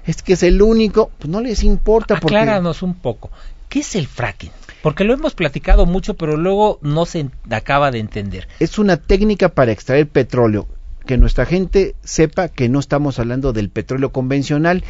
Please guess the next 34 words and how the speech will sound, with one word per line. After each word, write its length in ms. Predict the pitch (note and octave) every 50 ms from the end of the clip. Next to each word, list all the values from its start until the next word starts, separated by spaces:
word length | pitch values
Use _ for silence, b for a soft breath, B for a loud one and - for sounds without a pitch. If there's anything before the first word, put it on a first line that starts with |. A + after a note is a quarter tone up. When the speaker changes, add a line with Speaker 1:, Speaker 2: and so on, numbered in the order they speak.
| B B B
Speaker 1:
La 120 | - A#2 A#2
imagen 380 | A#2 C3 C#3+ C#3 D#3 D3+ C#3
que 100 | B2+ A#2+
podemos 460 | G#2+ - - B2 B2 C3 C#3 D3 C3+ B2+
tener 260 | - A#2 B2 C3+ C#3
en 80 | C#3
nuestra 280 | C3+ C3+ B2+ - C3+ B2+
mente 260 | B2+ C3+ C3+ C3+ C3
del 60 | A#2
petróleo 340 | G#2+ A2 - B2 A#2+ C3 C3 -
convencional 640 | C#3 C3 C3 C3+ C3 B2 C3+ C3 C3+ C#3 D3 D3+ D3+ B B B B B
es 160 | B2+ - -
aquella, 520 | B2+ - - B2+ C3 C3 C3+ B2+ - - B B B B -
eh, 580 | - G2+ G2+ G2 F2 D#2 - - F#2 F#2 - G2 G#2
eh, 580 | G#2+ - - G2 F2 D#2+ D2+ C2 A#1+ - - -
foto 440 | G2 G#2+ A#2 C3 C#3 D3+ D3 C#3 A#2 -
Speaker 2:
Mezcla. 120 | - - B B B B -
Speaker 1:
de, 480 | - - A#2+ A#2 A#2 A2+ A2+ A2 A2
de 180 | G2 G2+ A2+ A2
viendo 320 | A#2+ C3+ D3+ D3+ D#3 C#3
salir 260 | - - A#2 C3 C#3+
el 140 | C3 B2 A2+
chorro 320 | - - C#3 E3+ F3 D#3+ C#3
de 100 | B2+ A2
petróleo 440 | B2 B2 - - D3 C#3+ D3 C#3
del 180 | B2+ A#2+ G#2 G2
subsuelo 560 | - A#2 F#2+ - - C3 C#3+ D3 D3 C#3+ C3+
y 120 | B2 A2 G#2+
la 100 | - E3
Speaker 2:
Ujú. 100 | E3+ -
Speaker 1:
torre. 260 | D#3 D#3 C#3+ C#3 C3+
No, 180 | D3 F3 E3+ D#3
no, 140 | C#3 B2 B2
no. 140 | A#2+ G#2+